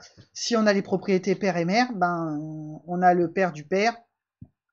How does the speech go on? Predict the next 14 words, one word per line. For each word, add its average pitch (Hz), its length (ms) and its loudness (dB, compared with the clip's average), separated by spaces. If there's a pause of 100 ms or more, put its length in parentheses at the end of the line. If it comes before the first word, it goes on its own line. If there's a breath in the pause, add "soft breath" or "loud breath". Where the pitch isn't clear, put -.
(260)
on 165 140 -6
a 170 100 0
le 160 160 -2
père 170 180 0
de 156 80 -4
la 147 140 -2
mère, 196 240 -4
et 165 80 -6
tous 165 120 -10
les 151 100 -4
deux, 190 100 -2
c'est 160 140 -8
des 151 100 -4
grands-pères. 135 460 -6